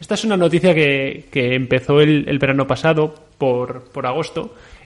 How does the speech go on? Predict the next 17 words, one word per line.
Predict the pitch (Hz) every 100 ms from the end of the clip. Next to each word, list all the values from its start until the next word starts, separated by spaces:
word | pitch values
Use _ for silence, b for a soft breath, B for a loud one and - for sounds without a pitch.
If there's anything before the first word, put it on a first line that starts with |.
| -
y, | 139 131 131 135
y |
bueno, | 143 131
que | 127
ha | 139
vuelto | 143 143
un | 147
poco | 143 143
a |
los, | 127 123 120 -
a | 131
los | 123
titulares | 147 139 135 135 135
de |
la | 139 131
prensa, | 139 147 - 131
un | 123